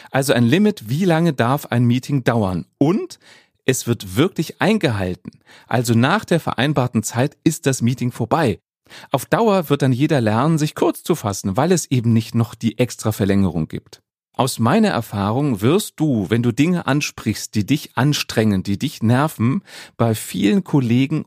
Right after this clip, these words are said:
offene Türen einrennen. Du wirst denen aus der Seele sprechen, weil die das Gleiche nervt. Auch die trauen sich aber nicht oder haben sich bisher nicht getraut, das Thema offen anzusprechen. Deswegen sei du doch die oder der Erste, der's macht. Oder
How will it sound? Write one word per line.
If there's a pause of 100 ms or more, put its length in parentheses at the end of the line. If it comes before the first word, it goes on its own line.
offene
Türen
einrennen.
Du
wirst
denen
aus
der
Seele
sprechen, (320)
weil
die
das
Gleiche
nervt. (300)
Auch
die
trauen
sich
aber
nicht
oder
haben
sich
bisher
nicht
getraut, (300)
das
Thema
offen
anzusprechen.
Deswegen
sei
du
doch
die
oder
der
Erste,
der's
macht. (580)
Oder